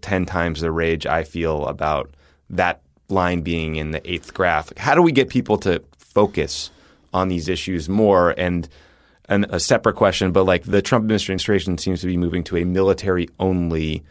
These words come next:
relationship with the entire continent of Africa. What do you think about that? What are the problems there?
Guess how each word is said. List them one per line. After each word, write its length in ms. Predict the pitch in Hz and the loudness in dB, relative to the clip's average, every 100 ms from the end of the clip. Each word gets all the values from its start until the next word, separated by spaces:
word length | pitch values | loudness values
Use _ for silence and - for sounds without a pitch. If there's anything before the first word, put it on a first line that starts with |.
| _ _ | _ _
relationship 720 | 90 87 85 - 90 87 78 | -4 0 0 -2 -6 -6 -6
with 180 | 82 - | -10 -4
the 140 | 90 | -4
entire 320 | 82 - 101 80 | -2 0 0 0
continent 440 | - 78 80 76 | -6 -6 -4 -6
of 80 | 69 | -8
Africa. 580 | - - - - 76 - _ _ _ _ _ _ | -10 -10 -12 -8 -10 -10 _ _ _ _ _ _
What 280 | 92 98 120 | -2 2 4
do 80 | 117 | 2
you 120 | 98 | 0
think 180 | 98 82 | -2 0
about 300 | 80 80 80 | 0 0 0
that? 300 | 80 73 - - - | 0 -2 -6 -14 0
What 200 | 98 107 | 2 4
are 40 | |
the 80 | 95 | 2
problems 640 | - 85 78 69 69 67 | -2 -2 0 -2 -8 -8
there? 300 | 69 67 | -6 -6